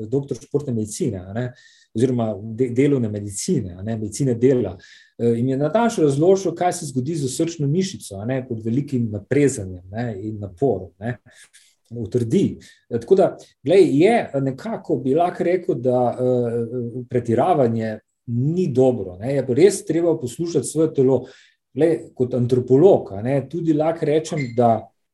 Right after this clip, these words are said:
eh, da je človek sui generis. Eh, vsak je pripadnik svoje vrste, dva si nista enaka.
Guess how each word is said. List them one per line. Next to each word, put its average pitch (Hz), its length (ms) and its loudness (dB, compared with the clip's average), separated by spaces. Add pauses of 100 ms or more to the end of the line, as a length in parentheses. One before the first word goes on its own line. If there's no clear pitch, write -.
(280)
eh, 110 320 2 (520)
da 113 300 2
je 110 220 2 (200)
človek 170 400 0
sui 196 340 0
generis. 117 680 -2 (800)
Eh, 117 240 -2
vsak - 500 -2
je 202 80 6
pripadnik 139 640 -2
svoje 143 260 0
vrste, 139 520 0
dva 127 300 -2
si 180 140 -4
nista 156 300 -2
enaka. 113 440 -4